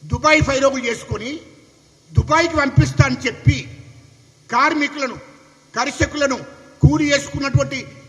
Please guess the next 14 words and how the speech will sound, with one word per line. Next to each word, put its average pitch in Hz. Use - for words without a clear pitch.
ఎస్సీ, 254
ఎస్టీ, 269
బీసీలను 269
ఆ 226
కాలంలో 311
డబ్బులు 226
లేమని 294
తీసుకొని, 294
వాళ్ళందరినీ 277
దుబాయ్కి 302
పంపకుండా 302
మోసం 302
చేసి, 269
ఈయన 247